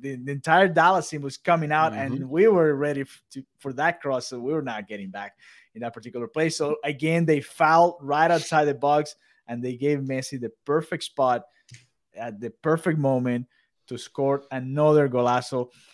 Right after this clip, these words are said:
Speaker 1: here to tie the game four four. All right, so Austin, take me through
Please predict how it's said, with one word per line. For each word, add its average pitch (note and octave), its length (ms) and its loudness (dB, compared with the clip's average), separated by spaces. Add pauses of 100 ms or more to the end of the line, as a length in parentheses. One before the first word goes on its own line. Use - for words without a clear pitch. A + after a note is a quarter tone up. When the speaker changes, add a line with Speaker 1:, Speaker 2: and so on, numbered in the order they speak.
(120)
Speaker 1:
here B2+ 280 -4
to B2+ 200 -14
tie B2 160 -4
the A#2+ 80 -6
game A#2+ 240 -6
four A#2+ 300 -6
four. A2 540 -6
All C3 80 2
right, C3 240 0
so C3 300 -4
Austin, C3+ 540 -2 (640)
take D3+ 220 2
me E3 100 2
through C#3+ 440 0